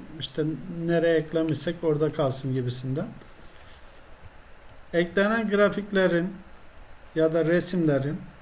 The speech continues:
sayfanın üstünde altında bir yerde olmasını sağlıyor arkadaşlar. Büyüklüğüne ya da küçüklüğüne göre.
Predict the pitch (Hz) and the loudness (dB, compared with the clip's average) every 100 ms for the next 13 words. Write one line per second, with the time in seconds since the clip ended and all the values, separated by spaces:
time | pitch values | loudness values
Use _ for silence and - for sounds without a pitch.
0 | - - - - - - - - - - | -20 -20 -20 -20 -20 -18 -18 -18 -18 -18
1 | - - - - 180 180 185 185 196 226 | -18 -20 -8 2 4 4 4 2 0 -4
2 | - 180 - 180 180 185 170 175 170 185 | -4 -4 -2 0 4 4 2 2 0 0
3 | 190 185 170 185 180 170 - 170 156 143 | 2 4 4 2 2 2 0 0 0 0
4 | 127 127 127 123 123 117 123 120 160 165 | 2 2 0 -2 -4 -4 -4 0 0 0
5 | - 170 175 170 135 185 185 - - - | 0 0 2 2 2 0 -2 -6 -6 -2
6 | 147 147 135 120 156 | -2 0 -2 -2 -4